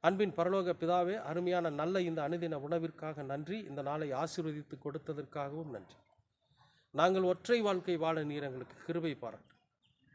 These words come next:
இரட்டை வாழ்க்கை அல்ல, தவளைகளைப் போல நீரிலும் நிலத்திலும் வாழ்கிற வாழ்க்கை அல்ல ஆண்டவரே. நாங்கள் ஒற்றை வாழ்க்கை,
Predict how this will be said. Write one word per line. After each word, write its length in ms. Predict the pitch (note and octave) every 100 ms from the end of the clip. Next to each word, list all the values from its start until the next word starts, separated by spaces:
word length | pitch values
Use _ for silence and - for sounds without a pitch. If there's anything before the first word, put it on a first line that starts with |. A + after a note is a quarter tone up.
| _ _ _ _
இரட்டை 320 | D3+ E3+ G3+ F3+
வாழ்க்கை 360 | D#3 C#3+ C#3
அல்ல, 200 | A#2+ C3+ G#2+ - _ _ _ - _ _ _ - _ _ - _ - _ _ _ _ _ _
தவளைகளைப் 580 | C#3+ F3+ G#3 F#3+ F3+ D#3+
போல 200 | E3+ E3+
நீரிலும் 520 | C#3 E3+ G3+ F#3 E3+ D3
நிலத்திலும் 460 | F3 F3 F3 D3+ C#3+
வாழ்கிற 300 | E3 E3 D3
வாழ்க்கை 380 | D3 D3 C#3+ B2
அல்ல 160 | C3+ C#3
ஆண்டவரே. 240 | G#2 F#2+ - - _ _ _ _ _ - _ _ _ _ C3
நாங்கள் 240 | C#3 D3
ஒற்றை 280 | D#3 - G#3
வாழ்க்கை, 360 | D3 A2+ -